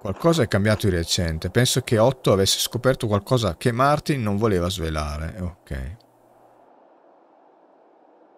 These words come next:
Questo dubbio ce l'abbiamo già da un pezzo.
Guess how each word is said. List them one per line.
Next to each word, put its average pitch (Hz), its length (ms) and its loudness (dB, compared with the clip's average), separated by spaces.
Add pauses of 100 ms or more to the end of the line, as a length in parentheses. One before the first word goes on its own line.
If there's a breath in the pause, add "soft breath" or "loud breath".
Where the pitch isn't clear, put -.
(260)
Questo - 320 -4
dubbio 92 420 2
ce - 160 -4
l'abbiamo 80 300 -2
già 80 120 -6
da 85 100 -2
un 85 120 -4
pezzo. - 640 -6